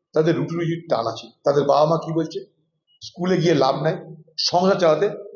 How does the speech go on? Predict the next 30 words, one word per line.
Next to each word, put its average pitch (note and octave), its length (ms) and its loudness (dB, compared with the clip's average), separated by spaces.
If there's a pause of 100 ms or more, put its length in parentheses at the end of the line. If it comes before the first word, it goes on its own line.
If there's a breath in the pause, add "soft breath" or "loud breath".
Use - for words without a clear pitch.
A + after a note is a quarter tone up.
(120)
মাঠে C#3 240 -2
কাজ D3+ 240 0
করো, D3 300 -4 (720)
মুনিশের E3 380 0
কাজ C#3+ 220 0
করো, E3 360 -2 (160)
বাইরে D#3+ 200 4
রাজ্যে B2 240 0
যাও।" - 300 -8 (920)
অর্থাৎ D3+ 260 2 (500)
স্কুল A#3+ 420 0
গণ্ডি F#3+ 520 0
ছেড়ে, E3 380 0 (340)
অভাবের F#3 420 4
তাড়নায় C#3 400 0 (360)
তাদেরকে D3+ 580 0 (320)
স্কুল G#3+ 360 0
ছেড়ে F3 280 0 (720)
রুটি A3 180 2
রুজির G#3+ 220 4
জন্য E3+ 300 4 (380)
তাদেরকে - 500 0 (580)
ব্যস্ত D3+ 280 2
থাকতে C3+ 320 -2
হয়, A2+ 200 -4 (340)
তাদেরকে D3 280 2
স্কুল D3+ 360 -2
ছেড়ে B2 140 -6
দিতে B2 200 -8
হয়। G#2 100 -6